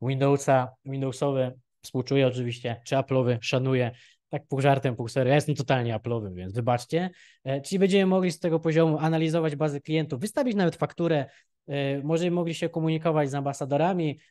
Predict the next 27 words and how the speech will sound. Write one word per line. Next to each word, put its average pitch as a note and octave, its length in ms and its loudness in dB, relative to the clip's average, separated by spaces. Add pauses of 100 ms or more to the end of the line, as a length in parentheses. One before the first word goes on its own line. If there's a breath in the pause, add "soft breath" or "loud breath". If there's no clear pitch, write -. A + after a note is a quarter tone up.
będziemy D3+ 220 0
mieli D3+ 180 2
webinary D#3 460 2
w D#3 60 -2
zasięgu D#3 380 -2
ręki, D3 320 -2
tak? C#3+ 260 0
To C#3+ 100 -8
będzie C3+ 200 -4
bardzo C#3 260 0
profesjonalnie, C#3 480 -4
nie C3+ 80 -2
będziemy C3+ 260 -4
musieli C3+ 240 -6
jakby C3 200 -2
tutaj C3 180 -4
zasięgnąć C3 460 -4
z - 40 -16
poziomu B2+ 340 -2
Zooma, C3 300 0
tylko - 200 -6
będzie B2+ 180 -2
to B2 100 -6
wszystko B2+ 280 -6
budowane B2 420 -4
w B2 40 -4
aplikacji. D#3 540 -6